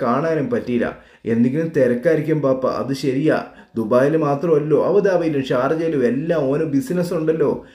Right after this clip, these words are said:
ആ ബിസിനസ്സുമായിട്ട് ഓൻ തിരക്കിട്ട് നടക്കുമല്ലേ, പിന്നെ എങ്ങനെ ഓനെ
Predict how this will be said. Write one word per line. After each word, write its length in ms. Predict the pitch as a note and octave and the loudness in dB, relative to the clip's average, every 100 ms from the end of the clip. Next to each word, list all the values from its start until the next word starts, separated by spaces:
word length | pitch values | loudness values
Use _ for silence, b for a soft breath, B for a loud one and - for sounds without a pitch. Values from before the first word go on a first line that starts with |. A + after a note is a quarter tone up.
| B | B
ആ 220 | G2 B2 D3 | -2 0 0
ബിസിനസ്സുമായിട്ട് 760 | C3+ D#3+ E3+ F3 F#3+ D3+ C#3+ | -2 -2 -2 0 2 2 2
ഓൻ 240 | C#3 D3 C#3+ | 0 0 0
തിരക്കിട്ട് 520 | C3+ C#3+ - - D#3 | 0 0 -2 -4 -4
നടക്കുമല്ലേ, 680 | C3 C3+ E3+ D#3 C#3+ A#2+ - B B | -2 -2 0 0 2 -2 -6 B B
പിന്നെ 220 | G#3 G#3+ F3 | -2 0 2
എങ്ങനെ 280 | C3+ D#3 | 2 0
ഓനെ 240 | C#3 B2 | 2 0